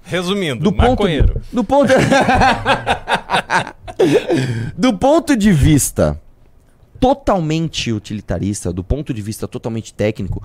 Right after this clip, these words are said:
Speaker 2: o que ele faz é absolutamente inútil, se você parar pra pensar que ele pode ir num mercado e comprar um negócio.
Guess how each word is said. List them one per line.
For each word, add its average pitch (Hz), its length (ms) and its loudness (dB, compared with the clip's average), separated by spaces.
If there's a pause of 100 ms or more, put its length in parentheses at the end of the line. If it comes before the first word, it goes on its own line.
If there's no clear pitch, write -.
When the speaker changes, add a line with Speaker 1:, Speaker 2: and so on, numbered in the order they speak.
(100)
Speaker 2:
o 180 100 -4
que 247 80 -6
ele 233 100 -2
faz 147 260 -2
é 160 160 -2
absolutamente 147 680 -4
inútil, 147 320 0
se - 100 -12
você 104 200 -4
parar 104 160 0
pra 95 100 -8
pensar 98 280 -2
que 147 60 -6
ele 131 100 -4
pode 92 320 -4
ir - 20 -4
num 92 120 -4
mercado 113 420 -4
e - 20 -10
comprar 139 320 -8
um 127 40 -4
negócio. 135 460 -8